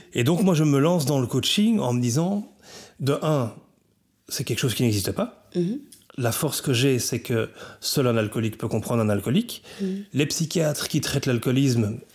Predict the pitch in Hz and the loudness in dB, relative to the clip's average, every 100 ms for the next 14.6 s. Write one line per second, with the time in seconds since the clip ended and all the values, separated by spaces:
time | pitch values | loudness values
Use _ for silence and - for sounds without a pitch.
0 | - 180 190 175 139 131 127 139 - - | -8 -4 0 0 2 0 -2 -4 -10 -20
1 | - - - 143 - 123 120 113 110 - | -16 -8 -4 -4 -2 -2 0 -2 -4 -8
2 | - - - 120 123 127 117 - 117 135 | -18 -8 0 2 4 4 2 0 2 4
3 | 156 147 131 107 127 113 113 143 170 165 | 2 2 0 -2 0 2 4 4 4 2
4 | - - - - - - 123 110 117 131 | -2 -10 -8 -6 -8 -4 0 2 2 2
5 | 139 113 120 117 123 117 110 113 - 131 | 0 0 2 2 2 0 -2 -4 -2 0
6 | 113 110 104 104 104 104 98 95 - 135 | 2 2 0 0 0 -2 -4 -6 -6 0
7 | 117 117 117 104 - 131 117 104 110 - | 2 2 0 -2 0 0 2 2 0 -2
8 | 120 117 107 101 - 101 - - 165 156 | -4 0 0 -2 -6 -8 -6 -2 2 2
9 | 110 - 110 101 98 117 104 117 113 104 | 2 0 0 0 0 -2 -2 -2 2 2
10 | 104 143 110 107 107 135 180 202 139 - | 4 4 4 0 -2 0 2 2 0 -6
11 | - - - - 135 135 127 143 139 127 | -16 -18 -10 -2 0 2 0 -2 -2 -2
12 | 113 120 - 117 117 165 185 147 147 127 | 0 -4 -4 0 4 4 2 0 -2 -4
13 | - 117 - _ _ - 123 147 127 110 | -4 -8 -10 _ _ -4 0 2 2 2
14 | 107 120 113 - 170 - | 2 2 0 0 -2 -4